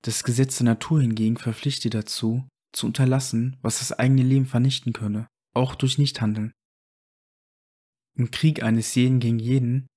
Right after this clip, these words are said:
sei wegen dem Zweck der Selbsterhaltung und dem Schutz alles erlaubt. Genau deswegen solle ein solcher Zustand vermieden werden. Die allgemeine Regel der Vernunft besage,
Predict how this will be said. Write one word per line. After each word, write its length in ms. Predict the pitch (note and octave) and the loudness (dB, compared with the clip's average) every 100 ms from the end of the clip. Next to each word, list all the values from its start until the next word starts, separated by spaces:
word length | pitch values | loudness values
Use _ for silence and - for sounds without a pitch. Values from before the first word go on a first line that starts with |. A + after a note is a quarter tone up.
| _ - | _ -6
sei 240 | - B2+ | 2 4
wegen 180 | C3+ C3+ | 6 4
dem 160 | B2 B2 | 4 2
Zweck 300 | - C3+ C3 | 0 -2 -2
der 100 | A2+ | 0
Selbsterhaltung 920 | B2+ C3+ - G#2+ G#2+ G#2+ A#2+ A#2+ - | 0 0 -2 -4 -2 -2 -4 -6 -6
und 100 | B2 | -2
dem 140 | A2+ A2+ | 0 0
Schutz 340 | - D3 - | -2 -4 -4
alles 300 | - A#2 - | -2 -2 -2
erlaubt. 480 | A#2 A#2 G#2+ - - _ _ _ _ - | -2 -2 -4 -12 -20 _ _ _ _ -4
Genau 140 | A#2 | 0
deswegen 480 | A2+ D3 - A2 A#2 | 2 0 2 2 2
solle 220 | A#2 A2+ | 2 2
ein 120 | G2+ | 2
solcher 320 | A2 B2 - C3 | 2 0 0 -6
Zustand 460 | - C#3+ - A2 | -6 -4 -2 -2
vermieden 420 | - B2 C#3+ B2 | 0 2 2 2
werden. 320 | G#2+ G2+ G#2 - _ _ _ _ _ _ _ _ _ _ - | 0 -4 -4 -10 _ _ _ _ _ _ _ _ _ _ -6
Die 100 | - | -2
allgemeine 540 | A2 A#2 B2 C#3+ A#2+ | 0 2 2 4 2
Regel 240 | A2+ A2+ | 0 0
der 140 | A2 A2 | 0 0
Vernunft 440 | - A#2+ D#3 - | 0 2 2 -2
besage, 560 | - G#2 G2+ G#2 A2+ | -6 -2 -2 -2 -4